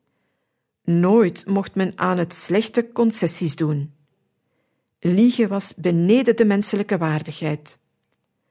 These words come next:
Zo zien we dat Auguste niet alleen goed en vroom was, maar ook sterk en slagvaardig, gelijkend op die grote vrouwenfiguren uit het Oude Testament,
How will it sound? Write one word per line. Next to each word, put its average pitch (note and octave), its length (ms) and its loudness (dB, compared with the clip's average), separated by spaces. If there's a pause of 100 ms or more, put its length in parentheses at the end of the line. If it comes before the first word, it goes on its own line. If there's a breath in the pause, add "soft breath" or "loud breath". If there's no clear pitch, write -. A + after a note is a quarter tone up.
(520)
Zo F3 340 0
zien E3+ 360 -2
we B3+ 160 2 (200)
dat F3+ 240 -4
Auguste F3 560 -2
niet F#3 220 -2
alleen D#3+ 320 0
goed B3 320 -4
en D#3+ 220 0
vroom G#3 380 2
was, F3 380 -4 (1120)
maar E3+ 280 0
ook A#3+ 200 4
sterk - 520 0
en F3+ 160 2
slagvaardig, G3 960 0 (680)
gelijkend F#3+ 760 0
op E3 160 -4
die E3+ 120 -2
grote A3 460 2
vrouwenfiguren F#3+ 880 0
uit F3 240 0
het - 240 -10
Oude G3 320 4
Testament, E3+ 720 -4